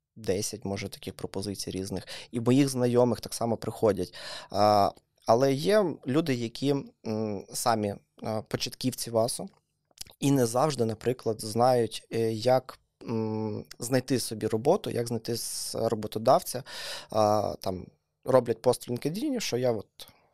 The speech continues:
ем, хочу там розвиватися, я спеціаліст, і все на цьому. Да? І тоді з-, в них з-, вик-, виникає враження, що я нікому не потрібен,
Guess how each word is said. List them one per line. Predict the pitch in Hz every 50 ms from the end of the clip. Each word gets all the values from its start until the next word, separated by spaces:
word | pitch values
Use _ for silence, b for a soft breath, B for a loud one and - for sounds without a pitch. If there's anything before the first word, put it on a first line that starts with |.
| b b _ _ _ - -
ем, | - - 110 110 113 113 113 113 110 110 107 110
хочу | - 123 120 - - 110 208 196
там | - - - -
розвиватися, | - 117 110 117 127 139 208 269 - 156 131 - -
я | 123
спеціаліст, | - - 113 - - 151 208 285 B B B B B B B B -
і | 202
все | - - - -
на | 98 92
цьому. | 92 - - 87 85 - - B B B B B B B B B
Да? | - 113 120 123
І | - - - 139
тоді | - 147 139 151 185 214 226 226 202 - - - -
з-, | 123 120 123 123 120 120
в | 123 127 135
них | 139 147 175 220
з-, | - - - - -
вик-, | 135 135 - - - 127
виникає | 135 131 139 139 135 - 156 165 190 175 139
враження, | 117 120 107 107 - 139 143 143 151 156
що | - - - - 135 135 135 131 117
я | - 143 156
нікому | 175 160 - 160 156 156
не | 139 131 127
потрібен, | - - - - - - - 311 311 302